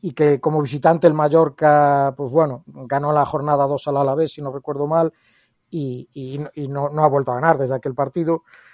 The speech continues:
Me llama la atención el, el hándicap asiático, el, el más cero cinco del Mallorca por encima del par, ¿no? Eh, a pesar de que no tiene esos tan buenos resultados como visitante, es un equipo que juega bien, con Dani Rodríguez,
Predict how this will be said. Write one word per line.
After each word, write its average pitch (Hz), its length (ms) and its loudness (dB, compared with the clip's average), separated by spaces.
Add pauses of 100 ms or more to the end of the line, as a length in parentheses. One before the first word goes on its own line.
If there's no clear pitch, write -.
(280)
Me 175 420 -2
llama 220 220 4
la 214 60 6
atención 208 440 0
el, 139 420 -2
el 151 200 -6
hándicap 165 460 -4
asiático, 175 560 0
el, 147 80 -6 (100)
el 156 120 -6
más 139 180 -6
cero 175 180 2
cinco 190 320 -2
del 156 120 0
Mallorca 175 360 -2
por 165 140 -4
encima 147 280 -4
del 123 160 -4
par, 120 240 -10
¿no? 180 220 -18
Eh, 135 560 -20 (460)
a 160 100 -8
pesar 202 240 4
de 214 100 2
que 214 80 -2
no 208 120 2
tiene 185 180 0
esos 165 240 -6
tan 170 160 -2
buenos 160 220 0
resultados 151 420 -6 (100)
como 147 220 -6
visitante, 170 680 -6
es 151 120 -14
un 160 100 -8
equipo 143 320 -10
que - 80 -20
juega 135 260 -6
bien, 190 480 -2
con 147 180 -8
Dani 147 220 -6
Rodríguez, 180 720 -2